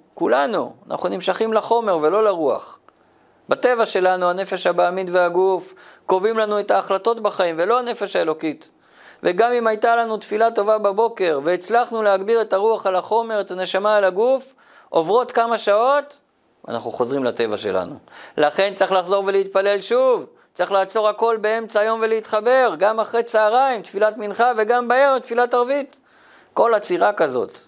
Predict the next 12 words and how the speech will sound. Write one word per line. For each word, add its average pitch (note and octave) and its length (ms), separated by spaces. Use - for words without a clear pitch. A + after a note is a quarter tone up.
כל G3+ 180
תפילה D#3+ 420
כזאת, G3+ 460
מאפסת C3+ 680
אותנו G#3+ 560
ומחזירה B2+ 420
אותנו F3 320
למיקוד C3+ 420
האמיתי A2+ 340
שלנו. F#2 400
מחזירה G#2 560
אותנו F#3 600